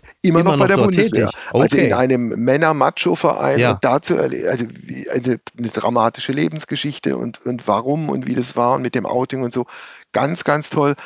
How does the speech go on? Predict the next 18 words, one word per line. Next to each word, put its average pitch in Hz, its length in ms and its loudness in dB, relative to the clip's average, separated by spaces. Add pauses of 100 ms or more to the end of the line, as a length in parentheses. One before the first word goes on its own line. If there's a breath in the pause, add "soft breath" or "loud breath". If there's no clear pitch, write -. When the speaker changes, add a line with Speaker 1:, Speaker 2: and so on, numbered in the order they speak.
(100)
Speaker 1:
Oder 139 240 2
weil 131 140 4
wir 131 140 2
vorhin 131 280 0
über 120 360 2
Genswein 131 640 0
und 123 220 -4
Papst 120 340 0
Benedikt 123 380 0
Speaker 2:
Mhm. - 40 -2
Speaker 1:
gesprochen 135 440 -2
haben, 127 160 -2
die 123 180 -2
eine 123 220 -2
der 113 100 0
letzten - 360 -2
Aufzeichnungen 131 760 -2
war, 123 220 2